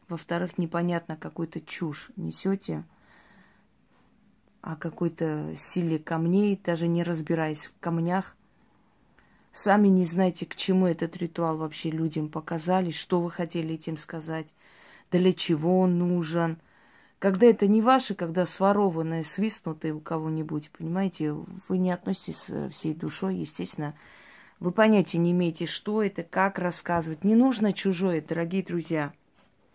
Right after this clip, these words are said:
Будете воровать чужое, всю жизнь судьба будет забирать ваше.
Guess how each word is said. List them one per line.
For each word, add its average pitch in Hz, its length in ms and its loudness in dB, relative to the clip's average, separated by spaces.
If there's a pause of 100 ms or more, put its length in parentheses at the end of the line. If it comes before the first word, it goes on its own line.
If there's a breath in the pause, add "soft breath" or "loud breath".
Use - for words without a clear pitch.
(420 soft breath)
Будете 196 400 0
воровать 196 480 4
чужое, 202 640 2 (1900 loud breath)
всю 226 300 2
жизнь 180 540 0 (220)
судьба 185 440 0
будет 175 320 -2
забирать 175 480 0
ваше. 156 500 -2